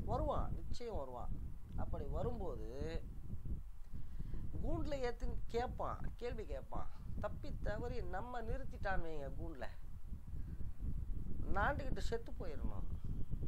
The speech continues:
அதுக்காகத்தான் ஏதோ ஒண்ணு.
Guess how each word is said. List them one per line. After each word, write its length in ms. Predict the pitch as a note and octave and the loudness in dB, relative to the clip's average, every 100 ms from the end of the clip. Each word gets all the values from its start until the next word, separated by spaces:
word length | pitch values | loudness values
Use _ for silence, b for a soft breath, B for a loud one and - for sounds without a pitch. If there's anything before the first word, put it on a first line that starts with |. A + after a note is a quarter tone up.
| - | 0
அதுக்காகத்தான் 680 | F#3 C4 C#4 C4 B3 A3+ D#3+ - - - - - - | 2 2 2 2 2 0 0 -2 0 0 0 0 -2
ஏதோ 500 | - D4 D#4 - B3+ | 2 2 4 4 4
ஒண்ணு. 220 | G#3+ - | 2 0